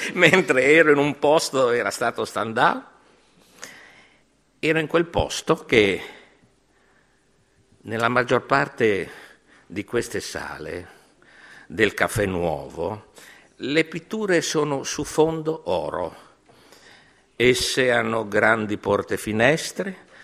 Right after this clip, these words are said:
che aprono direttamente su un giardino pieno di aranci, le cui frutta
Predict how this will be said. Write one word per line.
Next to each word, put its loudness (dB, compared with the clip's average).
che -2
aprono -2
direttamente 0
su -6
un 2
giardino 4
pieno 0
di -4
aranci, -4
le -8
cui -6
frutta -4